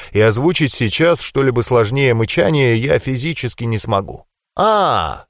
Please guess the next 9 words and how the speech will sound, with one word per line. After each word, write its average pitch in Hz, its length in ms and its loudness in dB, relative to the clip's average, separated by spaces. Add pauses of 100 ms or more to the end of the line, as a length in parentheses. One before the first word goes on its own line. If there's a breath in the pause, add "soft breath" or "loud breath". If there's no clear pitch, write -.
сощурила 135 760 2
она 123 160 2
глаза 120 400 2
понимающе. 120 800 -4
«Мы 208 200 4
сели 214 320 4
на 196 180 2
ваши 202 280 4
места. 185 540 0